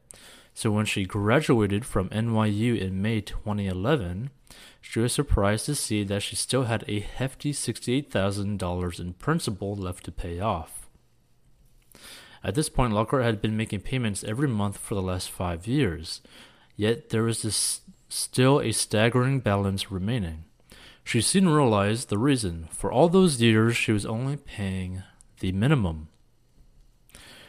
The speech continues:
"When I graduated from N Y U, I started to do the math and I realized I was paying eleven dollars a day in interest,"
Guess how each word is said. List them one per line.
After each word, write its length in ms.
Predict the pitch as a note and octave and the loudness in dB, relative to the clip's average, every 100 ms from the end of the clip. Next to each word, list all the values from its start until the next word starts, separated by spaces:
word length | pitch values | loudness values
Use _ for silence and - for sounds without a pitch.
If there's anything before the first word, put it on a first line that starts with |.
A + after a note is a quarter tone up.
| - _ | -20 _
"When 120 | G2+ G#2 | 0 2
I 100 | B2 | 4
graduated 680 | B2 B2 A#2+ B2+ B2 B2 | 4 4 6 4 4 0
from 260 | - G#2+ G2+ | 0 0 0
N 260 | A#2+ C3 B2+ | 0 2 4
Y 120 | B2+ | 4
U, 500 | D3+ F3+ G2+ B2+ D#3+ | 4 4 6 2 0
I 60 | C3 | 0
started 280 | - C3+ C3 | 2 2 2
to 60 | C3 | 2
do 200 | A#2+ B2+ | 2 4
the 120 | A#2+ | 4
math 420 | A#2 C3 A#2 - | 4 4 2 0
and 140 | A2 | -2
I 100 | G#2+ | 2
realized 540 | D3 C3+ A2+ G2+ F#2+ - | 4 6 6 6 4 2
I 120 | G#2 | -2
was 120 | - | -2
paying 560 | - - A2+ G2+ F#2+ F#2+ - - - - | -4 -4 -2 0 -2 -6 -14 -20 -14 -6
eleven 460 | F#2+ G2+ B2 D3 C#3 | 0 0 2 0 4
dollars 420 | A2+ A2+ A2+ G2+ | 4 6 4 2
a 60 | |
day 480 | G2 G2+ F#2+ E2+ E2 - - _ | 0 2 2 0 -6 -12 -20 _
in 140 | - F#2 | -8 -2
interest," 680 | G#2 G#2+ G2+ E2+ - - | -2 -2 -2 -2 -4 -12